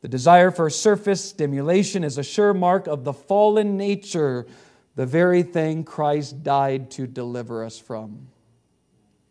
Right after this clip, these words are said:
And then we have our elder, the Apostle Paul again.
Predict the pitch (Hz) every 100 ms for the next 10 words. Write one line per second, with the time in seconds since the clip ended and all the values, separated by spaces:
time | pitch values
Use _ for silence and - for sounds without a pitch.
0 | _ _ _ _ _ _ _ _ _ _
1 | _ _ _ _ _ 104 113 131 131 123
2 | 127 123 120 131 127 123 123 123 120 _
3 | - 139 139 127 139 120 120 117 113 110